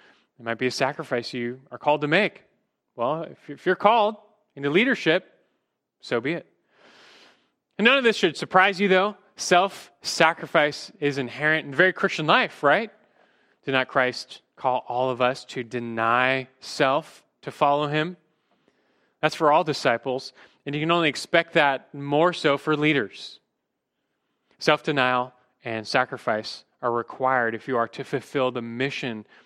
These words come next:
of leadership, as we've been studying. And so either you're willing to count the cost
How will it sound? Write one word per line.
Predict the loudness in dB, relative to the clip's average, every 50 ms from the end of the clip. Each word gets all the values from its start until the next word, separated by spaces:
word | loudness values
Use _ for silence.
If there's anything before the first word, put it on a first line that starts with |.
| _ _ -14
of | -14 -12 -10
leadership, | -8 -8 -8 -8 -8 -8 -6 -6 -6 -8 _ _ _ _ _ _ _ _ _
as | -14 -12 -8
we've | -8 -8 -8
been | -8 -10
studying. | -12 -10 -8 -6 -6 -6 -6 -8 -8 -10 _ _ -20 -20 _ _ _ -14
And | -6
so | -2 0 0
either | 2 2 2 2 2 0 -2
you're | -2 -2 -4 -4
willing | -4 -4 -2 0 2 2 4 4 2 2 0 -2 -4 -8 -12 _ _ _ _ _ _ _ _ _ _
to | -10 -6 -4 -2 0 0 0 0 -2 -4 -6 -8 _ _ _ _ _ _ _ -12
count | -4 0 0 0 0
the | -2 -2
cost | 0 2 2 2 2 0 -2 -6 -12 -14 -14 -18